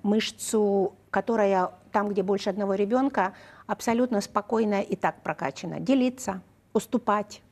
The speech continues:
принимать, что не всегда твои правила в игре, и не всегда играют в ту игру, в которую ты хочешь играть. Обычно, если ребенок один в семье, и родители этим не занимаются,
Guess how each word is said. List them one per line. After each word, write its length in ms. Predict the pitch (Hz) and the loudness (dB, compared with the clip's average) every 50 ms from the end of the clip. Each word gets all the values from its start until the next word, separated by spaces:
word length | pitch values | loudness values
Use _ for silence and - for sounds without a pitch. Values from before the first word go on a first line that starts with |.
| _ _ _ _ - - - - - - - | _ _ _ _ -20 -20 -20 -20 -20 -8 -2
принимать, 480 | - 226 240 240 240 247 254 262 269 262 | 2 2 4 4 6 4 4 4 2 -2
что 400 | - - - 240 220 208 220 - - - - | -6 -4 0 2 2 2 2 0 -2 -2 0
не 120 | 220 233 | 0 0
всегда 380 | 226 - - 226 226 233 247 254 | 0 0 -2 0 2 2 2 2
твои 260 | 254 247 247 247 247 | 2 2 2 2 2
правила 440 | 240 - 233 220 202 190 180 175 165 | 0 0 0 0 0 0 -2 -2 -2
в 80 | 165 156 | -4 -4
игре, 320 | 160 156 147 147 156 214 - - | -2 -2 -2 -2 -4 -6 -8 -4
и 80 | - 185 | -2 0
не 100 | 190 190 | 0 0
всегда 360 | - - 233 233 233 254 254 | 0 0 0 2 4 4 2
играют 280 | 240 220 220 220 208 - | 2 2 2 2 2 0
в 80 | - - | -2 0
ту 160 | 269 262 247 | 2 4 4
игру, 140 | 220 220 208 | 4 4 2
в 60 | - | 2
которую 300 | - 208 - 226 220 214 | 0 0 0 0 0 0
ты 120 | - 240 226 | 0 0 0
хочешь 300 | - 226 160 - - - | 0 0 -2 -2 -4 -6
играть. 400 | - - - - - - - _ _ _ - - - - - - | -4 -4 -4 -6 -6 -10 -18 _ _ _ -20 -20 -20 -10 -6 -2
Обычно, 320 | 202 202 254 247 - 233 | 0 0 0 2 2 4
если 240 | 214 220 214 - 226 | 4 4 4 4 2
ребенок 380 | 220 214 208 220 214 220 208 214 | 2 4 4 2 0 0 0 0
один 220 | 196 196 214 202 | 0 0 0 -2
в 40 | 196 | -2
семье, 360 | - - 214 208 208 240 247 233 | 0 0 0 2 4 6 6 6
и 60 | 202 | 6
родители 340 | 196 196 214 220 - 220 196 | 4 4 2 2 2 0 0
этим 160 | - 208 202 | 0 0 0
не 60 | 196 | 0
занимаются, 720 | 196 202 202 214 240 320 415 415 370 - - - 190 185 | 0 0 2 2 2 2 2 2 0 0 -2 -6 -8 -8